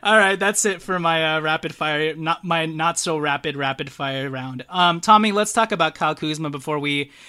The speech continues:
uh, get to my interview with Cartier French Tony, talking all about Kyle Kuzma's summer. This guy has been doing everything this summer, by the way. He has been, he's gone back to Flint, helped out his community, held some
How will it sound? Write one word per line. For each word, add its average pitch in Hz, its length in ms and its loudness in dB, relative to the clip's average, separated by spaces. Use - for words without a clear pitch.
uh, 151 100 -4
get 156 220 -2
to - 80 -4
my 160 120 0
interview 151 400 -2
with 147 120 -4
Cartier 143 440 0
French 139 380 -4
Tony, 143 300 -4
talking 143 320 -2
all 143 200 -4
about 139 340 -2
Kyle 139 200 -2
Kuzma's 139 400 -4
summer. 139 400 -2
This 269 140 -2
guy 392 120 2
has 226 180 -2
been 185 140 -4
doing 165 240 0
everything 156 380 -2
this 131 120 -4
summer, 139 240 -4
by 135 160 -4
the 131 120 -4
way. 135 200 -4
He 190 200 -6
has 180 200 -2
been, 143 400 -2
he's 147 220 -8
gone 170 320 0
back 170 240 2
to 151 100 -4
Flint, 190 420 -6
helped 165 280 -4
out 170 140 0
his 151 180 -4
community, 170 520 -4
held 147 280 -4
some 139 320 -4